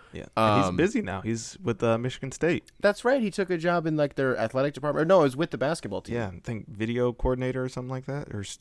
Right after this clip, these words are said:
Speaker 1: grad assist-, I don't know, something like that.
Speaker 2: Video coordinators, you're just the film guy, right?
Speaker 1: Uh, yeah, you, you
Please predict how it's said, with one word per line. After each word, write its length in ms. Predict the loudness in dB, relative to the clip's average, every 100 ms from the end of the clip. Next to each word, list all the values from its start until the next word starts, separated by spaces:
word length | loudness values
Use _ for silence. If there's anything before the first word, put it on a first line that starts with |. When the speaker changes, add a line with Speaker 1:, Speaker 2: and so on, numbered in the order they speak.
| -6
Speaker 1:
grad 240 | 2 2
assist-, 240 | 2 -6 -4
I 80 |
don't 100 | -4
know, 120 | -4 -6
something 200 | -6 -6
like 140 | -8
that. 180 | -10 -14 _ _ _ _
Speaker 2:
Video 200 | -2 0
coordinators, 520 | 2 0 2 2 0 -2
you're 80 |
just 140 | -4 -6
the 40 | -2
film 200 | 0 0
guy, 140 | -2
right? 300 | -4 -2 -4 -8 _ -20 -20 _ _ -20 _ _ _ _ _ _ _ _ _
Speaker 1:
Uh, 640 | -2 0 2 2 2 0 -2 0
yeah, 200 | 4 4
you, 260 | 4 -2 -10
you 220 | -8 -8